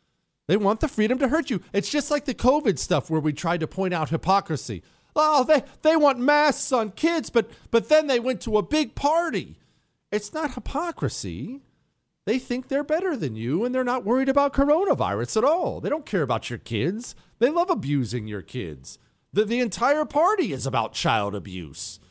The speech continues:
They love abusing your kids. It has nothing to do with hypocrisy. By the way, I almost forgot. Happy, uh, uh, Ash Day, Ash Wednesday, Ash Wednesday, right, Chris? What am I asking you for? It's not you people's holiday.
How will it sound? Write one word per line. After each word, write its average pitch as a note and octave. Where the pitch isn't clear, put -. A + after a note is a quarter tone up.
They G#3+
love D#4+
abusing B2
your F#2+
kids. -
It B2
has E3
nothing B3
to B3
do A#3
with G#3
hypocrisy. -
By A3
the A3
way, G#3+
I G3
almost F#3+
forgot. C#4
Happy, G3+
uh, E3+
uh, C3+
Ash F#3
Day, G2+
Ash D3+
Wednesday, F#3
Ash G3
Wednesday, C3+
right, D3+
Chris? G#3
What G#3
am -
I F2
asking F#2
you A2
for? A2+
It's A2+
not B2+
you C3
people's A#2
holiday. B2